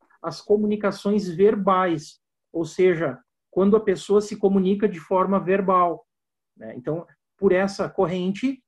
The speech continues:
somente um depoimento ou um documento escrito, redigido pela,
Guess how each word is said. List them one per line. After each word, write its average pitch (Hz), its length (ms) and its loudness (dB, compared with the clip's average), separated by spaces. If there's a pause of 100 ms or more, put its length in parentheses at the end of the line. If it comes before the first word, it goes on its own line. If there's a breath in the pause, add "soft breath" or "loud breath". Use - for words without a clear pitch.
(180)
somente 208 1080 -2
um 196 140 0
depoimento 185 920 0
ou 151 140 0
um 156 140 -4
documento 175 560 -2
escrito, 175 720 -6
redigido 147 600 -8
pela, 143 380 -4